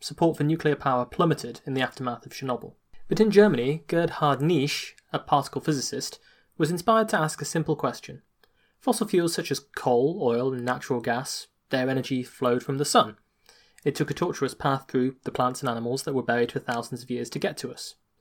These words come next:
The radioactive uranium that fueled nuclear power plants was also forged as a trace byproduct of nuclear fusion in stars.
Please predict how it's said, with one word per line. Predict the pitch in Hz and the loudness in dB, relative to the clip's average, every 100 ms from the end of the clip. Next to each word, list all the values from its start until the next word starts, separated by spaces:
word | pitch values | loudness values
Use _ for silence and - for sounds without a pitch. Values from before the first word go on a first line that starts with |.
| _ _ _ _ _ | _ _ _ _ _
The | - | 0
radioactive | 151 214 202 175 147 | 6 8 8 4 0
uranium | 131 160 208 135 117 117 - | 0 4 4 2 0 -4 -6
that | - | -6
fueled | - 160 135 | 2 2 2
nuclear | 147 - 135 | -2 -2 -4
power | - 180 | 0 -2
plants | 170 120 127 | 0 -4 -4
was | 156 208 | 0 2
also | 220 143 | 4 4
forged | - 147 123 - - | 6 4 4 0 -4
as | 160 135 | -4 -4
a | |
trace | - 139 131 - - - | -4 -2 0 -2 -6 -6
byproduct | 127 120 127 131 - | -4 -4 -4 -6 -6
of | 127 | -8
nuclear | 131 - 127 | -6 -4 -4
fusion | - 127 120 | -4 -6 -6
in | 120 | -10
stars. | 117 - 123 131 - | -10 -8 -8 -10 -16